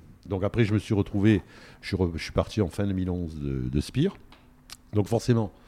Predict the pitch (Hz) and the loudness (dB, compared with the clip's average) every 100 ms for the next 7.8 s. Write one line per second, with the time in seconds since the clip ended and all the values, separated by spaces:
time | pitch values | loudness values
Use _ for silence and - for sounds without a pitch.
0 | - - - 92 90 98 104 92 90 85 | -20 -20 -6 0 2 4 6 6 4 2
1 | 90 - 90 90 82 71 73 71 82 80 | 0 -2 0 0 -2 -4 -4 -2 0 0
2 | 87 87 69 58 57 - - 73 98 170 | 0 0 -4 -8 -12 -14 -6 2 2 2
3 | - - - - - - - - - - | -2 -10 -16 -20 -20 -20 -20 -20 -20 -20
4 | - - - - - - 52 62 57 55 | -20 -20 -16 -12 -12 -10 -6 -4 -4 -2
5 | 78 82 113 113 107 85 78 78 107 117 | 0 8 10 10 6 2 0 0 4 6
6 | 110 - 92 104 - - 60 - 139 110 | 4 0 2 4 2 -4 -10 0 4 4
7 | 62 62 71 78 78 85 62 | 2 0 0 0 0 -2 -4